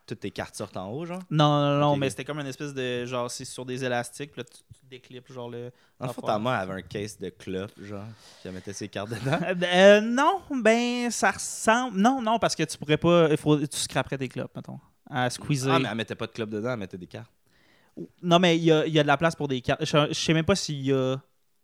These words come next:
Speaker 2: l'espace d'une top, tu sais.
Speaker 1: Ok.
Speaker 2: Il y a
Speaker 1: Vas-y.
Speaker 2: l'espace de, genre, cinq cartes, peut-être.
Speaker 1: Ta mère avait juste cinq cartes.
Speaker 2: Mais, euh, c'est,
Speaker 1: Il me semble,
Speaker 2: euh,
Speaker 1: dans ma tête, man, nos mères, ils ont, genre, quarante cartes.
Speaker 2: Ah, c'est parce qu'elle a une sacoche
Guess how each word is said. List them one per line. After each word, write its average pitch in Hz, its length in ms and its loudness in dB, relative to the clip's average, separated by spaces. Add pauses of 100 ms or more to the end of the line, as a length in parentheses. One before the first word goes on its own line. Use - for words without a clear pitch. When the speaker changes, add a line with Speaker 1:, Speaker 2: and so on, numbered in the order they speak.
Speaker 2:
l'espace 131 500 -4
d'une 123 160 -12
top, - 340 -6 (100)
tu 131 120 -12
sais. 123 60 -10 (640)
Speaker 1:
Ok. 147 120 -16
Speaker 2:
Il 147 80 -6
y - 720 -8
a 127 40 4
Speaker 1:
Vas-y. - 20 4
Speaker 2:
l'espace 151 340 4
de, 131 100 2
genre, 123 480 -2 (600)
cinq 135 280 -12
cartes, 151 320 -6
peut-être. 156 340 -10
Speaker 1:
Ta 110 120 -6
mère 147 120 -6
avait 107 180 -6
juste 127 200 -10
cinq 120 220 -10
cartes. 92 340 -10
Speaker 2:
Mais, 170 180 6
euh, 170 120 -4
c'est, 170 460 -4
Speaker 1:
Il 156 40 -2
me 147 60 -2
semble, 143 180 0
Speaker 2:
euh, 127 40 0
Speaker 1:
dans 113 60 -2
ma 107 140 0
tête, 131 240 -2
man, 120 180 -6
nos 104 180 -6
mères, 104 200 -4
ils 101 80 -6
ont, 98 80 -10
genre, 90 340 -8 (220)
quarante 90 560 -8
cartes. 71 260 -16 (400)
Speaker 2:
Ah, 170 80 -4
c'est - 60 -6
parce 170 120 2
qu'elle 170 200 6
a 190 40 6
une 190 80 0
sacoche 170 720 0